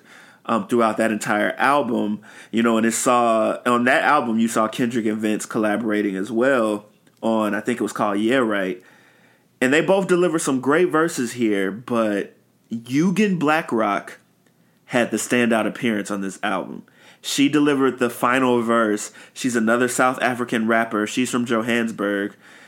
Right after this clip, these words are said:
Um, and she delivered a lyrically rich fire verse that stole the show.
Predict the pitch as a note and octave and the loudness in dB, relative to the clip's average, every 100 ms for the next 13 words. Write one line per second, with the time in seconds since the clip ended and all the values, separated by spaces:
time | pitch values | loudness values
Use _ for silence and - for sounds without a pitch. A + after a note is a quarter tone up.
0 | - - _ A2+ A#2 A2 G#2+ G#2 F#2 - | -20 -20 _ 0 2 2 0 -2 -6 -14
1 | _ - B2 - C3+ C#3 D3+ C3+ C3+ B2+ | _ -6 -4 0 0 2 2 4 2 2
2 | B2+ A#2+ G#2+ - A2+ A2 A#2 A#2+ C3 D3+ | 2 2 0 0 0 0 0 2 4 4
3 | C#3+ C3+ C3+ B2+ B2 A#2 A2+ A#2 B2 B2+ | 4 2 2 2 2 2 0 0 2 4
4 | G#2+ - - - - - A#2+ C3 C3 C3 | 0 -4 -10 -14 -4 2 4 4 4 4
5 | B2+ B2 A2 A#2 A2+ A2 - A2 - - | 4 2 2 2 2 0 0 -2 -2 -2
6 | A#2+ A#2 B2 A2+ G#2+ - - A2 A2+ E2+ | 2 2 2 2 -2 -4 -2 0 0 -2